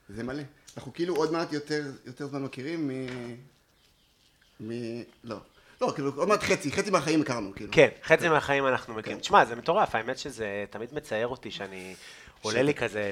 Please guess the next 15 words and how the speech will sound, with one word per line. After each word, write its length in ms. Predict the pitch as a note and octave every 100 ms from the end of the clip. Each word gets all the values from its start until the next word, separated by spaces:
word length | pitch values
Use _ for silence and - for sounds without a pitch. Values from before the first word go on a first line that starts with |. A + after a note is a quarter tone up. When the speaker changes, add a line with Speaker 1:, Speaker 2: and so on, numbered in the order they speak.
| G#2
Speaker 2:
memories 380 | B2 C3 A#2 F#2+
בפייסבוק, 640 | G2 A#2+ B2+ C#3+ E3+ - - _ _
של 200 | - F#2+ -
כמה 220 | B2+ B2
זמן 200 | A#2 A#2
מאז 220 | G#2+ G#2+
היית 160 | G#2 G#2+
בצבא, 500 | G2 - F#2+ C3 B2+
או 100 | G#2+
התמונה 480 | - A#2+ A2+ A#2+ C#3+
הזאת 240 | B2 A2+
של 180 | A2 G2
הזה, 200 | G2 A#2+
ואני 120 | G#2+ E2
כזה, 180 | F#2